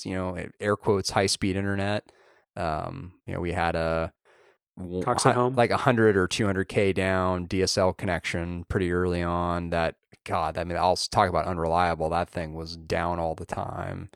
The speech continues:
Speaker 1: Um,
Speaker 2: Was that on Pac Bell?
Speaker 1: No, no, it wa-, it was some,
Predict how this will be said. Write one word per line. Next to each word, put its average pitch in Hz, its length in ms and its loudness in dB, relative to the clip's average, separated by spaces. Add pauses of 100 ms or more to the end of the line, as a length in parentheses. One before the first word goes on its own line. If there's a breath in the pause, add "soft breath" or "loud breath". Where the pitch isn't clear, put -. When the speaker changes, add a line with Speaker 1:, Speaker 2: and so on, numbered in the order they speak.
(640 soft breath)
Speaker 1:
Um, - 460 -8 (300)
Speaker 2:
Was 135 100 2
that 117 100 4
on 110 80 2
Pac - 240 2
Bell? 170 320 2 (1120)
Speaker 1:
No, 160 360 12
no, 151 200 10
it 117 100 10
wa-, 107 60 8
it 120 220 4
was 135 140 4
some, 147 500 8